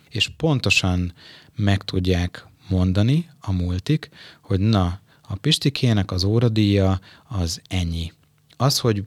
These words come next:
mi foglalkoztatjuk Pistikét, az ennyibe kerül nekünk. Mert a Pistike kap céges laptopot, céges telefont, van egy iroda, ahova bármikor beülhet, égeti a lámpát, van internet előfizetés, Pistike az naponta átlagosan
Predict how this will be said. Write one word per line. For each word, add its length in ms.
mi 340
foglalkoztatjuk 920
Pistikét, 720
az 160
ennyibe 340
kerül 340
nekünk. 560
Mert 340
a 80
Pistike 480
kap 300
céges 360
laptopot, 760
céges 420
telefont, 640
van 180
egy 160
iroda, 380
ahova 280
bármikor 760
beülhet, 920
égeti 460
a 80
lámpát, 540
van 240
internet 480
előfizetés, 720
Pistike 520
az 100
naponta 440
átlagosan 800